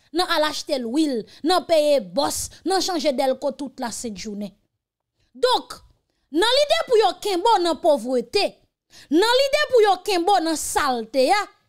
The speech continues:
eh bien, à chaque ça qu'a fait qu'a bon pour, yo ou elle pral bon pour, eh bien, même ou même encore, yo ba un petit cob en bas, en bas, et puis yo faut lever compte ça pral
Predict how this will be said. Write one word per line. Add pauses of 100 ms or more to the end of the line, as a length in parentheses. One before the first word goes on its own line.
(400)
eh
bien, (360)
à
chaque
ça
qu'a
fait
qu'a
bon
pour, (200)
yo
ou
elle
pral
bon
pour,
eh
bien, (300)
même (300)
ou
même
encore, (120)
yo (100)
ba (140)
un
petit
cob
en
bas,
en
bas, (160)
et
puis
yo
faut
lever (120)
compte (200)
ça (120)
pral